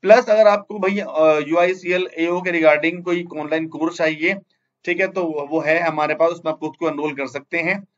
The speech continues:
उसको आप यहाँ पर जरूर देखिएगा। चौबीस तारीख को हमारी intro क्लासेस कोर्स के लिए आप वहां से इसकी preparation जो है, start कर सकते हैं। पन्द्रह mock test मिलेंगे आपको यहाँ पर, video मिलेंगे समझाने के लिए, PDF format मिलेगा, chapter test मिलेंगे, ठीक है,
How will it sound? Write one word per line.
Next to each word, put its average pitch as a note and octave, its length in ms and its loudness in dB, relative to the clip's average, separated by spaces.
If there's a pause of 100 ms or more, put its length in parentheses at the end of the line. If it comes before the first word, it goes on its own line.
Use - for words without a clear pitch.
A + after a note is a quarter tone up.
उसको C#3+ 220 -12
आप C#3+ 160 -4
यहाँ C#3 120 -4
पर C#3 120 -6
जरूर C3+ 200 -6
देखिएगा। E3 520 -2 (300)
चौबीस E3+ 280 2
तारीख F3+ 260 0
को F#3 80 -4
हमारी E3+ 240 2
intro D#3+ 260 -2
क्लासेस E3+ 420 2
कोर्स D#3+ 280 -4
के E3+ 100 -8
लिए E3 140 0
आप D#3 180 2
वहां C#3 160 0
से D3+ 320 -10
इसकी C#3 240 -14
preparation C#3+ 400 -14
जो C#3+ 60 -8
है, C#3+ 40 -4
start C3 260 -6
कर C3 100 -14
सकते C3 240 -10
हैं। F3 340 -6 (200)
पन्द्रह F#3+ 240 6
mock F#3 240 0
test F#3+ 160 -6
मिलेंगे F#3 280 -2
आपको F3+ 200 0
यहाँ F3 120 -2
पर, F3 120 -2
video D#3+ 280 -4
मिलेंगे F3 280 -2
समझाने D#3 420 -4
के E3 100 -4
लिए, F3 160 0
PDF D#3 320 -2
format D#3 420 -4
मिलेगा, D#3+ 280 0
chapter D#3+ 320 -6
test D#3 280 -4
मिलेंगे, D3+ 320 0 (200)
ठीक - 300 -8
है, E3+ 180 0